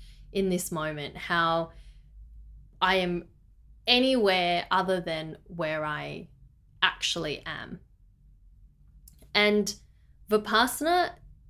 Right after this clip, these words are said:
is a way of self-transformation through self-observation. So this is a part of all of it.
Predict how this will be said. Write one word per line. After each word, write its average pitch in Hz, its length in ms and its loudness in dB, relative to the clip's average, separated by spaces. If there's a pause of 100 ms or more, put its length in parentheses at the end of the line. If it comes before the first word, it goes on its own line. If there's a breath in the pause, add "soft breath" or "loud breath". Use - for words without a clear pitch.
(160)
is 220 440 2
a - 160 0
way 175 520 0
of 190 180 -4
self-transformation 208 1300 -2
through 190 300 -2
self-observation. 170 1200 -4
So - 140 -2
this 196 360 0
is 285 180 -2
a 269 60 4
part 170 520 0
of 170 180 -14
all 151 260 -8
of 143 120 -14
it. - 160 -20